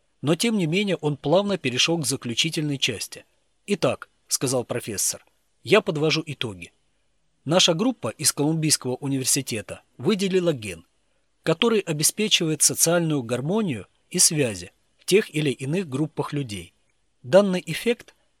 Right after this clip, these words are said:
достигается благодаря активизации деятельности предлобной части коры головного мозга,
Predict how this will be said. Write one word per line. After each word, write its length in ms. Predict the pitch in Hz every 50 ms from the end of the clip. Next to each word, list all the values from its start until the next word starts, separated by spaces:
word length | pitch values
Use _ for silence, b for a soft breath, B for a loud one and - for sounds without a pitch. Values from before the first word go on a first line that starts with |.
| _ _ _
достигается 680 | 120 135 135 - - 151 165 220 220 214 - - 190 165
благодаря 460 | 160 160 160 160 151 165 180 196 190
активизации 960 | - 170 143 - - 170 156 135 135 131 123 165 196 220 - - - 156 127
деятельности 880 | 117 117 165 202 214 175 - - 143 139 123 110 - - - 101 - - _ _ _ _ _ _
предлобной 540 | - 135 139 139 160 208 220 - 170 156 143
части 400 | - - 220 220 - - - 139
коры 260 | - 135 127 160 180
головного 540 | 170 165 156 156 156 151 156 160 151 165 151
мозга, 440 | 147 135 120 110 104 101 104 98